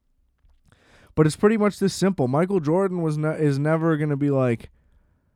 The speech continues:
responding to people who talk negatively about him. One, because you can't really talk negatively about him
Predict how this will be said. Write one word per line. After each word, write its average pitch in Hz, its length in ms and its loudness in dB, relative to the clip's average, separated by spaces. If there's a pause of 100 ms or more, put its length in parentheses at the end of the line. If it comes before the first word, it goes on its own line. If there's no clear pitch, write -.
(320)
responding 139 960 2
to 127 160 0
people 127 460 2
who 123 160 2
talk 131 400 -2
negatively 127 500 0
about 113 400 0
him. 101 220 -6
One, 151 380 0
because 180 280 0
you 156 60 0
can't 175 220 -2
really 160 200 0
talk 151 240 2
negatively 151 520 -2
about 165 300 2
him 185 300 -2